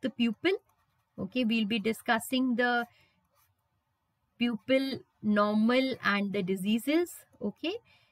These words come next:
so I'll be posting it on the Unacademy group. And, uh, there are two special classes coming up this weekend.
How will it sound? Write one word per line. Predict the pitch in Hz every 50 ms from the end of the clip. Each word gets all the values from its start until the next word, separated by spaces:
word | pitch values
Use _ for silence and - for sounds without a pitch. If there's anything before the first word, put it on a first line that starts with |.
| _ _
so | - - - - 214 196 196 190
I'll | - 185 196 208 214
be | 226
posting | 233 - 220 220 220 214 - - 285 269 247
it | 269 262 -
on | 247 233 233 226
the | 220 240
Unacademy | - - 214 220 220 226 214 - 214 214 208 208 220 233 233 208
group. | 185 196 240 277 392 - - - - _ _ _ _ -
And, | 175 185 185 185 190 202 196 185 190
uh, | 196 196 196 196 202 190 185
there | 214 220 220
are | 226 233 247 -
two | - 285 294
special | 285 - - 240 226 220 - 277 269
classes | 262 - 269 254 247 247 - 262 262 -
coming | - 247 233 226 226 240 240 226 254
up | 254 254 -
this | 196 233 254 - -
weekend. | - 202 240 247 220 - 277 302 339 381